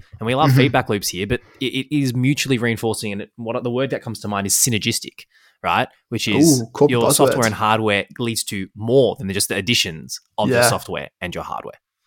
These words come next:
Speaker 2: Yep, yeah, it's cumulative. And they, they interact with each other. And your software can actually change your hardware. I mean, that's neuroplasticity or self-directed neuroplasticity, as we've talked about.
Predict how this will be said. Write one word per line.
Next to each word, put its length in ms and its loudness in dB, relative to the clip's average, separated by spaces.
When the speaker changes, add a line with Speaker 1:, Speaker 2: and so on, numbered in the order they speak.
Speaker 2:
Yep, 300 0
yeah, 180 4
it's 200 -4
cumulative. 580 -4
And 160 0
they, 140 2
they 180 2
interact 400 -4
with 80 -2
each 160 -4
other. 160 -4
And 100 -4
your 100 2
software 400 2
can 140 -6
actually 280 -6
change 500 -10
your 160 -6
hardware. 340 0
I 60 -6
mean, 140 -12
that's 280 -12
neuroplasticity 920 -2
or 80 -6
self-directed 640 -2
neuroplasticity, 720 -6
as 140 -10
we've 160 -8
talked 260 -6
about. 300 -10